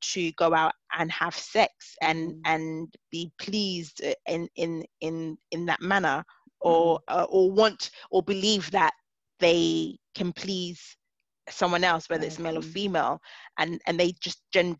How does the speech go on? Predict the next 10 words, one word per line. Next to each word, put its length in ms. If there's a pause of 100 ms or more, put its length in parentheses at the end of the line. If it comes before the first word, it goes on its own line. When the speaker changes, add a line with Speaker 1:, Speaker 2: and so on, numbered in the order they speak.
Speaker 1:
genuinely 600
want 240
to 100
do 220
it. 260 (600)
Um, 320
but 180
like 260
you 100
said, 380